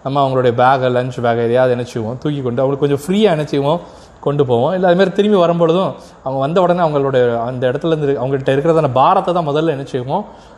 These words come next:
நம்ம வாங்குவோம். அதே போல தான் இங்கேயும் என்ன செய்கிறது? அவருக்கு தளர்ந்த வயது இருக்கு, ஆனாலும்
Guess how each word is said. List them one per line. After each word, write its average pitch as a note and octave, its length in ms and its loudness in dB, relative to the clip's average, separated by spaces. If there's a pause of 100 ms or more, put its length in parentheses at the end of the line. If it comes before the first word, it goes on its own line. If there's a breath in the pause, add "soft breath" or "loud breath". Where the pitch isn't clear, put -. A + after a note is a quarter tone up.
(120)
நம்ம G#2+ 260 0
வாங்குவோம். C#3 320 -2 (580 loud breath)
அதே G#3 240 4
போல F3+ 200 2
தான் E3+ 440 0 (300)
இங்கேயும் F3 340 0
என்ன F3 120 -4
செய்கிறது? D#3 560 -2
அவருக்கு C3+ 260 -2
தளர்ந்த F#3 380 2
வயது D#3+ 360 4
இருக்கு, C#3+ 500 -4 (180)
ஆனாலும் C#3+ 640 0